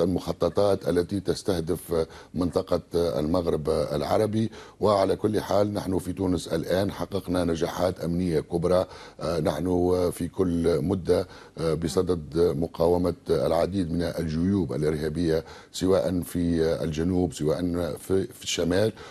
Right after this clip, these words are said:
واليقظة دائما مطلوبة، والتنسيق مع الأجوار كذلك مطلوب،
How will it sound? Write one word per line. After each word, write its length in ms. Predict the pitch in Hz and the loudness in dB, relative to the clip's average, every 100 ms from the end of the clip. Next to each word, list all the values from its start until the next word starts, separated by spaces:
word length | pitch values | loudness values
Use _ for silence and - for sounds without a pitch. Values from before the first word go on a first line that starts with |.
| - - | -8 2
واليقظة 1700 | 104 113 - 85 92 92 92 90 85 69 85 90 101 - 85 90 | 4 4 2 2 4 4 4 2 0 0 0 2 2 2 2 2
دائما 420 | 85 95 76 82 87 | 4 2 0 0 0
مطلوبة، 600 | 82 78 92 98 104 101 | 0 0 0 2 2 2
والتنسيق 680 | 95 - 85 71 98 87 | 2 0 -4 -2 -4 -2
مع 280 | 90 92 87 | -2 0 0
الأجوار 420 | 71 76 85 87 | 0 0 2 2
كذلك 380 | - 78 87 - | 2 0 0 -2
مطلوب، 340 | 80 - 90 | -4 -2 -2